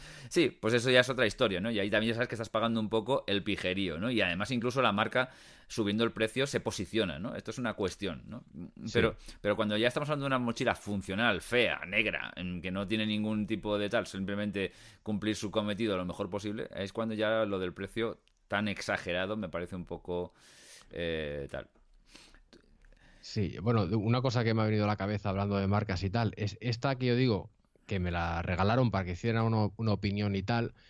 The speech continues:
Speaker 1: Hmm.
Speaker 2: eh, tenía estos defectos y no es, no explico toda la historia, pero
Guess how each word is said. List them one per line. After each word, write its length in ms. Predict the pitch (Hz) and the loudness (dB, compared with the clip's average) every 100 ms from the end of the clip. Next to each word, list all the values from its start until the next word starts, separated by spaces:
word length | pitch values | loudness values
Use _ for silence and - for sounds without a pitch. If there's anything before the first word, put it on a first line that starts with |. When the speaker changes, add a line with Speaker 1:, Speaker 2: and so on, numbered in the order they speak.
| - | -10
Speaker 1:
Hmm. 180 | 107 87 82 | -6 -6 -6
Speaker 2:
eh, 480 | 101 98 92 - 87 | -4 -2 -2 -4 -4
tenía 220 | 104 117 | 0 2
estos 220 | 117 123 | 4 4
defectos 680 | 107 92 123 - 127 151 - - _ - | 4 2 0 2 2 2 -2 -16 _ -10
y 440 | 107 104 101 95 92 | -4 -2 -2 -2 0
no 160 | 117 | 2
es, 160 | 123 - - | 2 0 -2
no 120 | 131 | 0
explico 380 | - 127 123 117 | 2 2 4 4
toda 180 | 107 | 2
la 80 | 104 | 2
historia, 360 | 98 - 117 131 | 0 0 2 2
pero 320 | 107 95 | 2 0